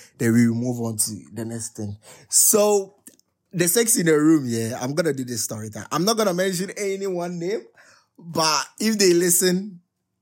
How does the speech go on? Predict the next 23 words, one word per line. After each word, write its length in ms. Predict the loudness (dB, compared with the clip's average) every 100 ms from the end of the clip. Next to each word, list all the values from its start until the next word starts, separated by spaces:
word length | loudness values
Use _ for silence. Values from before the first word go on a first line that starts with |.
| _ _ _ _ _ _ -2
anyone 480 | 0 4 4 2 2
that 200 | -2 -2
knows 260 | 0 0 0
about 280 | 0 -2 -2
this 160 | -2
story 460 | -2 -2 -4 -6 -10 -16 -14
will 240 | -10 -10
crack 480 | -10 -6 -6 -6 -6
up. 340 | -6 -8 _ -20 _
They 180 | -4 0
will 320 | 0 -2 -4
crack 420 | -6 -6 -6 -6
up. 240 | -10 -10 -16 -20 -20 -20 -20 -20 -6
So, 580 | 0 2 4 4 2
one 340 | 2 2 2 0
time, 680 | 0 0 0 -4 -8 -12 -18 _ _ _ _ _ _ -18 -2
one 180 | 0
of 120 | 2 2
the 120 | 0
boys 680 | 4 4 2 0 -4 -10 -16 _ _ -10
brought 440 | -6 0 2 0 -2
in, 760 | 0 0 2 0 0 0 -4 -10 _ -2
um, 840 | 0 2 0 -2 -4 -6 -10